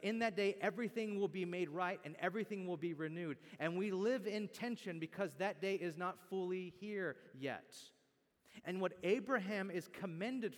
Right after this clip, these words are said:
for is that he saw that reality through the eyes of faith. He saw what wouldn't be unpacked until Isaiah's vision in Isaiah sixty-five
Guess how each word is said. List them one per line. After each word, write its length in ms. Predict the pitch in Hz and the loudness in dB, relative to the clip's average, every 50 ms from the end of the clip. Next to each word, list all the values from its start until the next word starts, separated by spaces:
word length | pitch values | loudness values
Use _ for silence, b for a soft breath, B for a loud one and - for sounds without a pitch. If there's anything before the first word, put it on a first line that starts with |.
| - - | -6 -8
for 320 | 131 117 113 107 107 127 B B B B B B - | -6 -4 -4 -4 -6 -8 B B B B B B -4
is 160 | 160 160 139 | -4 -2 0
that 220 | 170 196 180 160 - - | 2 2 2 0 0 -4
he 140 | 208 220 226 | -4 -4 -4
saw 380 | - - - 247 233 233 226 | -4 -2 0 2 2 4 4
that 280 | 175 190 196 185 165 160 | 4 2 2 2 0 -2
reality 680 | 180 180 175 190 196 190 175 147 120 117 120 135 196 B B B B B B B _ - - - - | -2 0 2 2 2 2 2 2 0 0 -2 -4 -4 B B B B B B B _ -20 -18 -12 -6
through 440 | 196 185 208 233 240 254 262 269 240 | -2 0 2 2 2 2 0 0 -2
the 180 | 226 247 220 165 139 | -2 -2 -4 0 2
eyes 580 | 160 180 185 185 185 185 180 180 180 160 135 - - | 2 4 4 4 2 2 0 0 -2 -4 -6 -8 -6
of 100 | 156 147 - - - - | -6 -8 -8 -10 -10 -8
faith. 160 | 127 98 90 - - - - - - - _ _ _ _ _ _ _ _ _ _ _ _ _ _ _ _ _ _ _ _ _ _ _ B B B B B B B B B | -8 -8 -8 -12 -18 -20 -20 -20 -20 -20 _ _ _ _ _ _ _ _ _ _ _ _ _ _ _ _ _ _ _ _ _ _ _ B B B B B B B B B
He 260 | - - 196 240 262 | -6 -2 0 0 0
saw 520 | 254 - - 220 208 185 170 135 107 95 92 - B B B B - 143 | -2 -2 -2 0 2 4 4 2 0 -2 -6 -12 B B B B -10 -2
what 220 | 151 202 226 - 156 | 0 0 0 0 -4
wouldn't 380 | 139 143 185 233 220 269 240 | -2 -2 0 0 0 0 -2
be 140 | 202 226 226 | 0 0 0
unpacked 680 | 185 196 190 165 - - - 196 165 127 127 - - - | 0 0 -2 -2 -4 -2 0 2 2 2 0 -2 -6 -8
until 300 | 160 156 - - 196 165 - | -10 -8 -6 -8 -6 -4 -2
Isaiah's 500 | 151 160 147 131 165 196 196 208 202 165 | -2 -2 -2 -2 -2 0 0 0 -2 -2
vision 360 | 139 135 170 165 139 123 135 131 | -2 -2 -2 -2 0 -2 -6 -6
in 80 | 127 127 | -6 -6
Isaiah 340 | 131 135 117 139 160 156 143 | -6 -4 -2 -2 -2 -2 -2
sixty-five 680 | - 165 143 - - 143 - - 165 147 123 117 120 | -4 -8 -10 -10 -12 -8 -6 -4 -2 0 -2 -2 -4